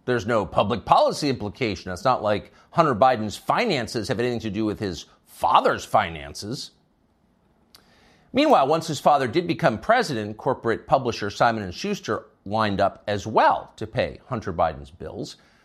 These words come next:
According to news reports, Simon and Schuster gave Hunter Biden millions of dollars for his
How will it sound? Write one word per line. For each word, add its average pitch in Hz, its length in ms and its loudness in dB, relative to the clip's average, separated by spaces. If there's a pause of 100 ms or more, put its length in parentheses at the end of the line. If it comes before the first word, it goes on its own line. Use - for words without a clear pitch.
According 254 320 0
to 208 80 -2
news 196 220 0
reports, 113 340 -2
Simon 208 220 2
and 226 100 -6
Schuster 160 300 -8
gave 156 360 -2
Hunter 160 220 -2
Biden 98 460 0
millions 208 500 -2
of 123 140 -4
dollars 135 500 2
for 90 260 -4
his 87 280 -6